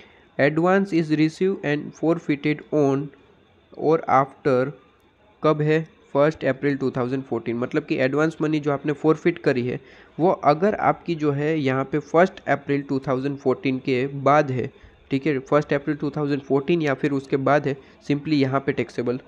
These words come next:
हो जाएगा। basically सीजी में आपको डिटेल में पढ़ना है इस टॉपिक को, यहाँ पे नहीं, ओके जी। इसके बाद यहाँ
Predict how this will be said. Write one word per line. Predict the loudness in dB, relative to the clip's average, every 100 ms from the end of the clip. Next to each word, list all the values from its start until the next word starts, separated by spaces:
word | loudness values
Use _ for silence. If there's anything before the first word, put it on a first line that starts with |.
| 0
हो | 2
जाएगा। | 2 -2 -4 -8 _ _ -6
basically | 0 2 2 0
सीजी | -2 -2 0 0
में | 2
आपको | 0 -2 -2
डिटेल | -2 -2 -2
में | -2
पढ़ना | -2 -4 -2
है | -2
इस | -4 -2
टॉपिक | -4 -4 -6
को, | -8 -8 _ -4
यहाँ | 0 0 -2
पे | -4
नहीं, | -4 -8 -12 _ _ _ _ _ -20 _
ओके | -4 0 0
जी। | 0 -4 -6
इसके | -4 0
बाद | 2 2 2
यहाँ | 0 0